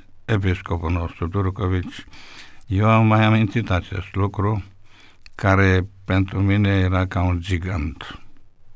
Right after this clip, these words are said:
Fiind mic, văzându-l înalt, cu acea mitră așa, care parcă se înălța la cer, sigur că am fost, uh, impresionat.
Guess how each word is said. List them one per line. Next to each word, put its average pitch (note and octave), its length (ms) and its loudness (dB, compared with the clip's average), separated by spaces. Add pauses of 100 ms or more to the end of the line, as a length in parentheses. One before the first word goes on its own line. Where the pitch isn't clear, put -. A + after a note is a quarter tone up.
(720)
Fiind E2+ 440 0
mic, G2+ 520 -2 (120)
văzându-l F#2+ 560 0
înalt, G2 680 -2 (580)
cu - 120 -20
acea F2+ 280 0
mitră G2 680 4
așa, F2+ 500 0 (920)
care E2+ 400 -4 (340)
parcă F#2 640 -2 (520)
se - 240 -10
înălța F2+ 500 0
la E2 160 -4
cer, G#2 460 -2 (1000)
sigur C#3+ 280 0
că C3 100 2
am B2 80 4
fost, A2+ 340 -2 (160)
uh, A2+ 260 -4 (340)
impresionat. G#2 1160 -2